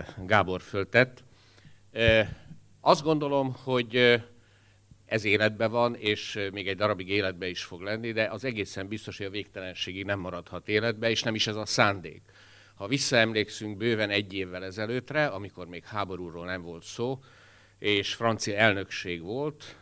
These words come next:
akkor a szándék erőteljesen az volt, hogy a stabilitási és növekedési paktum, ha tetszik, a gazdasági kormányzás keretrendszere, ennek a reformja, az majd valamikor huszonkettő második felében napirendre kerül,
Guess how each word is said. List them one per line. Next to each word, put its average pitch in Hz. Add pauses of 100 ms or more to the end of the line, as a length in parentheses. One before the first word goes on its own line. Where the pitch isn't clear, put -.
akkor 107
a 110
szándék 104
erőteljesen 98
az 87
volt, 101
hogy 98
a 95
stabilitási 87
és 78
növekedési 90
paktum, - (300)
ha 104
tetszik, -
a 98
gazdasági 98
kormányzás 95
keretrendszere, 107 (320)
ennek 104
a 87
reformja, 120 (360)
az -
majd 113
valamikor 107
huszonkettő 101
második 104
felében 87
napirendre 82
kerül, 139